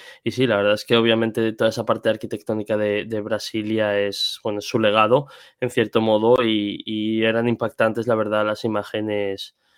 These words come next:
las imágenes que vimos, que vimos ayer y, y lo preocupante para mí es que esto se está,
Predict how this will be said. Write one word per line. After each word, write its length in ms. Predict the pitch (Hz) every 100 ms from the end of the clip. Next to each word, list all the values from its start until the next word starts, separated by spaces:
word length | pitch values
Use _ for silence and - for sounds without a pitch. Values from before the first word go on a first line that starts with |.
| _ _
las 200 | 110 -
imágenes 500 | 107 101 110 107 -
que 140 | 107
vimos, 960 | 107 107 104 104 95 92 - - - _ _
que 140 | - 117
vimos 300 | 117 117 120
ayer 480 | 113 110 117 127
y, 560 | 127 107 104 101 98 - _
y 100 | 117
lo 100 | 117
preocupante 420 | 117 107 120 120
para 180 | 127 123
mí 240 | 120 123 127
es 200 | 127 -
que 400 | 123 123 113 113
esto 400 | 120 - 127 123
se 100 | 117
está, 540 | - 120 120 120 120